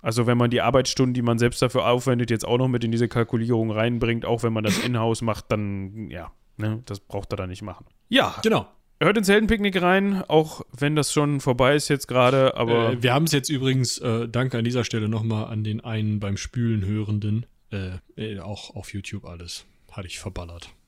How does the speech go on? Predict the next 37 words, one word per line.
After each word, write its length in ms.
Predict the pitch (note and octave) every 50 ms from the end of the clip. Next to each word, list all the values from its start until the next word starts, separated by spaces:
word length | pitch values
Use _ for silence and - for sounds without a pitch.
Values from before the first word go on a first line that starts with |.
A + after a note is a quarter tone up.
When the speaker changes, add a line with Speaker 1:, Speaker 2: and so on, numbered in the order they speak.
| _ - - -
Speaker 1:
<laughs> 260 | D#3+ D#3+ - E3 -
Ach 80 | - E3
so, 160 | E3 - F3+
ich 140 | B2 - -
hatte 120 | C3+ C3+
mich 160 | B2 C3+ - -
gewundert, 360 | D3 C3 C#3+ F#3+ A#2+ A#2+ A2+
der 100 | B2 A#2+
vor 160 | - C#3 -
ein, 120 | - C3+ C#3
zwei 160 | - C3 A#2
Tagen 320 | - - D#3 D3+ B2+ A#2+
kam 240 | G#2+ - A#2 A#2 A#2
dann 160 | A#2 A#2 A2+
so 300 | A2 A2+ A2 G#2 G2+ G2+ -
Speaker 2:
Ja, 180 | - D3 C3 B2+
ding, 280 | B2+ B2+ D3+ D3 D3
ding, 200 | C#3+ C#3+ C#3+ C#3+
ding, 220 | C#3 C#3 C#3 C#3+ C#3+
ding, 180 | C#3 C#3 C#3 C3+
ding, 220 | C#3 C#3 D3 C#3+
drei 220 | C3+ C3 B2+ B2+ B2
Folgen. 300 | - C3 C3+ C#3+ C#3+ -
Ich 120 | C#3 D3
hatte 120 | F#3+ F#3+
keine 240 | - - F3+ G#3 A#3
Ahnung, 180 | A#3 G#3 D#3 C3
ich 100 | B2 A2+
hatte 140 | E3 F3 E3+
das 140 | D#3+ D#3+
irgendwie 300 | - F#3+ F#3 G#3 G3+ F3+
nicht 180 | F3+ F#3+ G3 -
oben 180 | G#3 F#3+ G3 G3
auf 120 | F#3+ E3+
dem 20 | D#3+
Zettel 240 | - G3 F3 C3 -
stehen. 300 | - - B2+ C#3 F#3